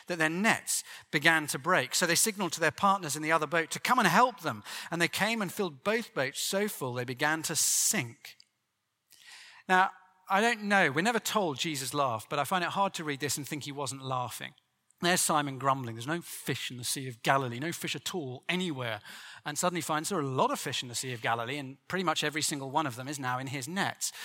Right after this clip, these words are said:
So full are they that the nets are bursting, the boat is sinking,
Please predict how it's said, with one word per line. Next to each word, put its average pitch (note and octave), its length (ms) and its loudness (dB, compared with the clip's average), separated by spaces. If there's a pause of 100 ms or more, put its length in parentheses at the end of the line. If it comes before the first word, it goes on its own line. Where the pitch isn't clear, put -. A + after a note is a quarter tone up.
(180)
So B3 300 4
full C#3 220 0
are B2 40 -2
they B2 200 -2
that C#3 140 -4
the D3+ 60 -4
nets F3+ 320 2
are F3 60 0
bursting, C3+ 560 -2 (300)
the D3+ 80 0
boat F3 340 6
is D#3+ 140 0
sinking, C3 560 0